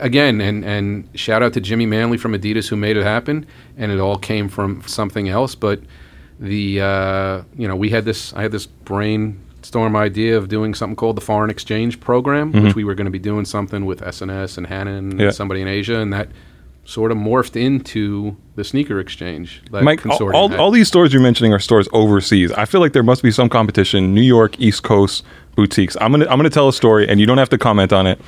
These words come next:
Speaker 2: You don't have to comment on it.
Speaker 1: Sure.
Speaker 2: I, I went to a Mike Packer party in twenty fifteen. I've been to many Mike Packer parties.
Speaker 1: Which
Speaker 2: Always
Speaker 1: one
Speaker 2: a
Speaker 1: was
Speaker 2: good
Speaker 1: that?
Speaker 2: time. Uh, this was, I think, for the Casino Just Blaze
Speaker 1: Sure.
Speaker 2: Saucony shoe.
Speaker 1: Mm-hmm.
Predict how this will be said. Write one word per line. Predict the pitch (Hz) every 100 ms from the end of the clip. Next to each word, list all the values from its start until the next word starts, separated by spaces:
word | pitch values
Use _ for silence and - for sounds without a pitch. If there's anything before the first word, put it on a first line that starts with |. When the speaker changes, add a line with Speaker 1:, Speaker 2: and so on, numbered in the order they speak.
| - - - -
Speaker 2:
You | 107
don't | 107
have | 113
to | 117
comment | 120 107 98
on | 95
it. | 92
Speaker 1:
Sure. | 107 113 95 -
Speaker 2:
I, | 101 101
I | 107
went | 107 113
to | 127
a |
Mike | 110 107
Packer | - 101 107
party | 98 101 95 92
in | 90
twenty | 104 101
fifteen. | 104 95 92 92
I've | 85
been | 90
to | 98
many | 92 92
Mike | 90 87
Packer | 95 90 90
parties. | 90 92 87 87 - - - _ -
Speaker 1:
Which | 98 101
Speaker 2:
Always | 98 95
Speaker 1:
one |
Speaker 2:
a | 92
Speaker 1:
was |
Speaker 2:
good | 90
Speaker 1:
that? | 98
Speaker 2:
time. | 90 87
Uh, | 98 98
this | 104
was, | - 98
I | 98
think, | 107
for | 98 98
the | 92
Casino | - 95 - 101 95 92 92 - - _ _ -
Just | - 92 -
Blaze | 98 92 90 87 -
Speaker 1:
Sure. | - 175
Speaker 2:
Saucony | 107 92 95 90
shoe. | - 90 87
Speaker 1:
Mm-hmm. | 151 202